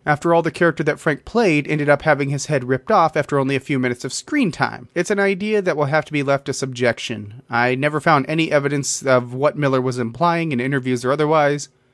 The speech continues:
but Miller's descriptions, to turn this on a positive note, are almost poetic. Things like, "The gym smells like sawdust and old sweat. The gym still carries the smells and echoes of past glory." This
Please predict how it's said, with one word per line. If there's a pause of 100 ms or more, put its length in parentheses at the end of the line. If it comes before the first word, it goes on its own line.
(120)
but
Miller's
descriptions,
to (160)
turn
this
on
a
positive
note,
are
almost
poetic.
Things
like,
"The
gym
smells
like
sawdust
and
old
sweat.
The
gym
still
carries
the
smells
and
echoes
of
past
glory." (280)
This